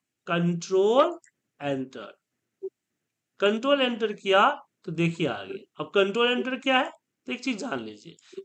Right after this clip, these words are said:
एक selected area आपके अंदर हम कुछ भी type कर सकते हैं। Normal enter मारेंगे तो नीचे cursor आ जाएगा, लेकिन मैं control enter मारूंगा तो उसी चीज को copy करके पूरे area में paste कर देगा।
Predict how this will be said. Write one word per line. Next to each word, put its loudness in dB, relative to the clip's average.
एक -2
selected -2
area 4
आपके 0
अंदर 2
हम -6
कुछ -10
भी -2
type 2
कर -4
सकते -20
हैं। -14
Normal 6
enter 4
मारेंगे 4
तो -2
नीचे -2
cursor 0
आ -8
जाएगा, -20
लेकिन 2
मैं -4
control 2
enter 0
मारूंगा 6
तो -4
उसी -4
चीज -6
को -8
copy 0
करके -4
पूरे -6
area 2
में -2
paste -6
कर -14
देगा। -20